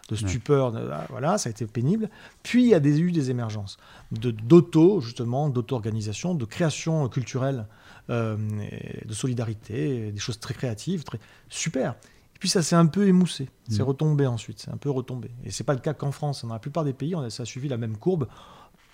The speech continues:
Speaker 1: pour des raisons que je ne développerai pas, et puis je suis pas sociologue, je suis sûr qu'il y a plein d'études très intéressantes là-dessus. La question, surtout, c'est de dire,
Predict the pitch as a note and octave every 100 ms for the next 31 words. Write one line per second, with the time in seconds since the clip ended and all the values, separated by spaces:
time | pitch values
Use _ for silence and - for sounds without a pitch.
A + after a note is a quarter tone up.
0 | _ - D3+ C#3 B2 A#2+ D#3 D3 C#3 A#2+
1 | A2+ A#2 A#2 G#2+ A2 G#2+ E3 D#3+ A2 -
2 | C#3+ - A2+ - A#2+ D3 - G#2+ A2+ -
3 | - A2+ A#2+ A#2 G#2 B2 - A2 G#2+ A2
4 | G#2 C3+ A#2 G#2+ - - - - - C3
5 | E3 - A#3+ F3+ E3 A3+ - C#3 B2+ G3+
6 | A3 C3